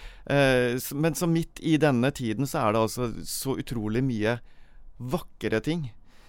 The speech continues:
Eh, eh, og hvor Eldreds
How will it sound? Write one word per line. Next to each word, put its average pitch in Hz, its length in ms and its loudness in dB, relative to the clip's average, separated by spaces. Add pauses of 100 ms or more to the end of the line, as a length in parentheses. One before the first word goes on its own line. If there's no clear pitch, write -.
(260)
Eh, 107 1040 0
eh, 104 600 -6
og 120 220 -2
hvor 131 160 2
Eldreds 107 800 -2